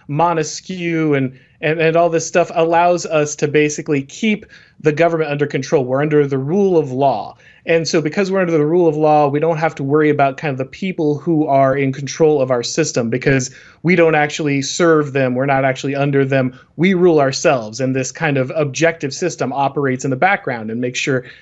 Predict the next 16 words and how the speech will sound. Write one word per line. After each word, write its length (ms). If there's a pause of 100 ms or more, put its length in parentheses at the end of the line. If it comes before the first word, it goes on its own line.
(160)
that 140
everything 320
is 120
fair, 440
right? 260 (360)
But 240
as 200
we're 120
seeing 440
very 400
often 480
today, 240
it's 140
becoming 380
increasingly 600
clear, 440